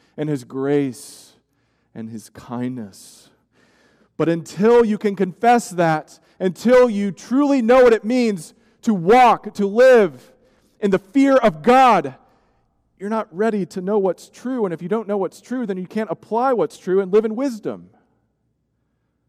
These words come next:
And it's not enough just to know what is true. All who follow his precepts have good understanding. All who know it and do it, who live it out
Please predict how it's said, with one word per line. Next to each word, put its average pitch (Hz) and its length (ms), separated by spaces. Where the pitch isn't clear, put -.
And 220 120
it's 196 100
not 254 160
enough 247 300
just 226 180
to 208 80
know 254 240
what 220 140
is 170 100
true. 175 260
All 262 360
who 208 200
follow 254 540
his 208 180
precepts 220 540
have 180 180
good 190 120
understanding. 156 600
All 285 440
who 247 560
know 233 400
it 240 260
and 247 420
do 294 280
it, - 340
who 233 140
live 277 240
it 254 80
out 277 560